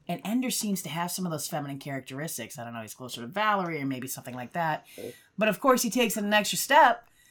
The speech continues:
he not only wants to end the fight as soon as possible, but he wants to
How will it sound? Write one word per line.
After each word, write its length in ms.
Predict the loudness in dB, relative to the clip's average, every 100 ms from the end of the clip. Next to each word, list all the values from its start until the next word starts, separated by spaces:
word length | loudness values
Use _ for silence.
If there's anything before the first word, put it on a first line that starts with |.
| _ _
he 140 | 4
not 180 | 6 4
only 220 | 4 4
wants 260 | 4 2 0
to 180 | -4
end 200 | 2 2
the 60 | 2
fight 280 | 0 0 0
as 120 | -2
soon 140 | -2
as 140 | -2 -4
possible, 480 | -2 -2 -2 -4 -4
but 120 | -4
he 60 |
wants 280 | -2 -2 -4
to 220 | -6 -6